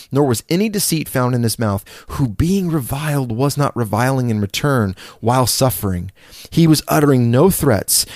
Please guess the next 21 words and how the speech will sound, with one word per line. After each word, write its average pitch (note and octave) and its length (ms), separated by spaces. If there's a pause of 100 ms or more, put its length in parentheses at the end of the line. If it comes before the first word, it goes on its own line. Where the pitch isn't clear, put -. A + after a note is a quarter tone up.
(120)
but - 200
kept F#3+ 320
entrusting E3 540
him, A#2 140 (220)
himself C3+ 640
to G#2+ 140
him E3+ 380 (220)
who A2 120
judges C#3 580 (280)
righteously, G2 1000 (420)
who C#3 160
himself D3+ 500
bore C#3+ 420
our D3 180
sins C#3 440
in D#3+ 200
his F#3+ 200
body B2 460
on E3 200
the G3 60
tree, A#2 420